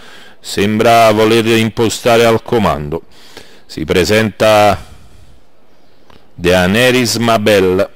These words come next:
Nel frattempo ha sbagliato Dottor Rouge. Primo quarto ultimato in ventinove e mezzo. Deaneris Mabel ottiene il via libera da Derek Kido dopo mezzo giro.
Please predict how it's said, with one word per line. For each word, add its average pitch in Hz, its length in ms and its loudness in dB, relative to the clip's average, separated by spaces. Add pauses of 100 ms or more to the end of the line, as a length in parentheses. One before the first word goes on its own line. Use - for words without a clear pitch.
Nel 80 160 -10
frattempo 110 640 -4
ha 127 80 2
sbagliato 113 640 0
Dottor 113 460 -2
Rouge. 87 480 -6 (960)
Primo 87 280 -2
quarto 127 500 0
ultimato 120 580 0
in 117 320 0
ventinove 120 560 -2
e 123 60 0
mezzo. 101 580 -2
Deaneris 117 680 0
Mabel 120 480 0
ottiene 123 400 -2
il 117 80 0
via 117 240 0
libera 110 480 2
da 104 200 2
Derek 117 420 0
Kido 104 340 -2
dopo 98 260 -2
mezzo 110 420 -2
giro. 78 440 -6